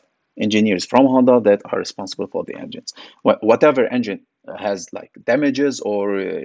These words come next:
should be, uh, revised, it, it goes back to Jap-, Japan. Now, what's happening? Yeah, the, the, we've talked in, in our previous, uh, episode about the engine. They are,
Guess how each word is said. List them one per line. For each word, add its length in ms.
should 340
be, 240
uh, 440
revised, 760
it, 100
it 140
goes 200
back 300
to 260
Jap-, 220
Japan. 360
Now, 400
what's 240
happening? 460
Yeah, 200
the, 220
the, 380
we've 240
talked 340
in, 160
in 360
our 200
previous, 480
uh, 560
episode 500
about 480
the 140
engine. 340
They 120
are, 240